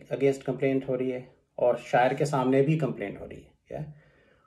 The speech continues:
अब अगला step ये है कि डिटेल्स क्या हैं, फरियाद की details क्या हैं, कि चल क्या यहाँ, रहा है यहाँ पे। तो फैज़ अहमद फैज़ साहब का opinion ये है कि, आम,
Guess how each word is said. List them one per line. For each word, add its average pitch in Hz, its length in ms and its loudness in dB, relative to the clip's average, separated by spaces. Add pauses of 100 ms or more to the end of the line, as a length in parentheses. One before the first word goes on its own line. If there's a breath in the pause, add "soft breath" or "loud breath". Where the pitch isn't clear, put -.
(100)
अब 185 400 8
अगला 190 260 8
step 180 260 6
ये 180 80 6
है 190 60 4
कि 190 100 4
डिटेल्स 175 680 2
क्या 147 140 2
हैं, 127 340 -6 (480)
फरियाद 156 520 6 (1120)
की 165 80 0
details 156 480 0
क्या 135 160 2
हैं, 107 280 -6 (340 soft breath)
कि 139 60 -4
चल 175 240 6
क्या 175 160 10
यहाँ, 117 320 6
रहा 117 260 4
है 104 100 2
यहाँ 98 160 -6
पे। - 120 -16 (760 soft breath)
तो 143 40 -6
फैज़ 196 340 8
अहमद 208 180 12
फैज़ 175 240 10
साहब 165 260 6
का 165 100 10
opinion 151 420 4
ये 123 180 4
है 107 240 -2 (760 soft breath)
कि, 147 180 4 (1400)
आम, 117 540 2